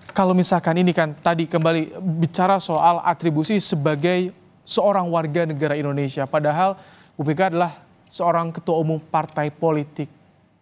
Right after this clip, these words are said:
besar, partai politik besar, pemenang pemilu juga, Prof. Kan tentu ada instrumen, ada tools yang bisa digunakan untuk, untuk bisa, eh,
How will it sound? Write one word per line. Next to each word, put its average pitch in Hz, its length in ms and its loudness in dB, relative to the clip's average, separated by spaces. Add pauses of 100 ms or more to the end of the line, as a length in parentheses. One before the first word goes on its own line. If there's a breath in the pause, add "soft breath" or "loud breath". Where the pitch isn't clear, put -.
(100)
besar, 165 480 0
partai 156 240 -6
politik 143 240 -6
besar, 135 480 -2
pemenang 139 240 -8
pemilu 156 320 0
juga, 143 320 0
Prof. 123 160 -8 (560 soft breath)
Kan 294 240 0
tentu 262 400 2 (400)
ada 180 320 0
instrumen, 175 480 -2
ada 156 160 -2
tools 202 400 -2
yang 156 320 -2
bisa 165 400 -2
digunakan 143 640 -2 (400 soft breath)
untuk, 170 400 -2
untuk 165 320 -4 (160)
bisa, 190 460 2 (180)
eh, 160 300 2